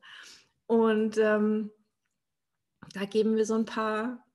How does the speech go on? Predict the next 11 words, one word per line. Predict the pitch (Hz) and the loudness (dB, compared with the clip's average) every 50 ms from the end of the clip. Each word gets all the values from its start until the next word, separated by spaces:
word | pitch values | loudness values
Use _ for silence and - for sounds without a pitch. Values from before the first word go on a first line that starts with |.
| _ _ _ _ _ - | _ _ _ _ _ -2
Hilfestellungen, | 233 247 254 254 254 247 254 247 - - 233 220 220 220 220 214 214 214 | 2 4 4 4 2 0 -2 -4 -2 0 2 2 4 4 4 2 2 0
wie | 208 220 226 | 0 0 0
man | 240 233 233 226 - | 2 2 2 0 0
immer | 202 233 233 233 220 220 | 2 2 2 2 2 2
mehr | 214 214 214 214 214 214 220 214 | 2 2 4 4 4 2 2 0
in | - 208 214 208 | 0 -2 -2 0
die | 220 220 | 0 0
Hingabe | 220 220 226 220 196 190 202 202 208 196 202 | 0 0 0 0 0 0 -2 -2 -2 -4 -6
kommen | - - 240 240 254 233 208 196 202 | -6 -4 -2 0 0 0 -2 -2 -4
kann. | - - 196 196 202 220 247 - - - - - - - - - - - _ _ _ _ _ _ _ _ _ _ _ _ _ _ _ _ _ - | -6 -4 -4 -2 -2 -2 -4 -8 -12 -20 -20 -20 -20 -20 -20 -20 -20 -20 _ _ _ _ _ _ _ _ _ _ _ _ _ _ _ _ _ -2
Und | - 220 220 214 208 208 202 | 0 2 4 4 4 4 2